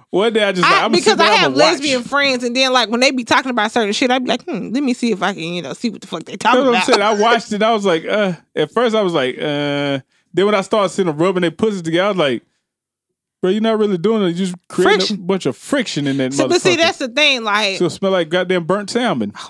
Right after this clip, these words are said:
Speaker 2: my fucking god. <laughs> Anyway, <laughs> no, I'm just, like, I'm not. I can't. I'm not really a porn watcher.
Speaker 1: Shit, I ain't.
Speaker 2: I'm a. I listen to it.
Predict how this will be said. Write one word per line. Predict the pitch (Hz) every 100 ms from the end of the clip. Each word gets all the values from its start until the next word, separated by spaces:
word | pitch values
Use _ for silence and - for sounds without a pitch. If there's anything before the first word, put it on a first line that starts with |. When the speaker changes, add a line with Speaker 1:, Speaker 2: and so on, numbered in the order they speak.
| -
Speaker 2:
my | - - _ -
fucking | - - - -
god. | -
<laughs> | - - - - - - - 784 831 _ _ _ _ _ 269
Anyway, | 311 247 196 165 277 -
<laughs> | 220 - - - - - - - _ _ _ _ _ _ _ - - - -
no, | 302 339
I'm | 320 370
just, | 349 320
like, | 262 285 254 220 _ _ _ _ _ - - _ -
I'm | 302 381
not. | 339 294 - _
I | 285
can't. | - 339 226 -
I'm | 320 415
not | 330 247
really | 269 262
a | 196
porn | - 254 240 180
watcher. | 160 208 240 156 - _ -
Speaker 1:
Shit, | 110 - 110 107
I | 117
ain't. | 165
Speaker 2:
I'm | 277 320
a. | 285 240 220 _ _ _ -
I | 240
listen | 233 262 320 240 190
to | 180
it. | 107